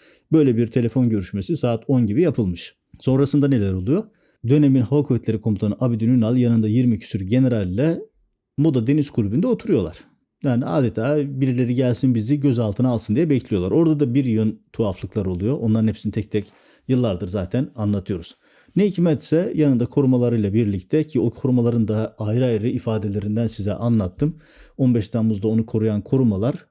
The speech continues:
daha sonra aylarca çalışıyorlar. Sonra Abidin Ünal'ların hepsini,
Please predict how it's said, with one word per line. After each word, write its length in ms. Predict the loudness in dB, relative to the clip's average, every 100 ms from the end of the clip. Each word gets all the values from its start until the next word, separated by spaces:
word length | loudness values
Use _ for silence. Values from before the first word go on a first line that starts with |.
| -12
daha 300 | -4 -2 0
sonra 220 | -2 -2
aylarca 360 | 0 0 -2 -2
çalışıyorlar. 640 | -2 -2 0 0 2 0
Sonra 420 | -2 0 0 0 -2
Abidin 240 | -2 0
Ünal'ların 400 | 0 0 0 2
hepsini, 480 | 0 -2 -2 -2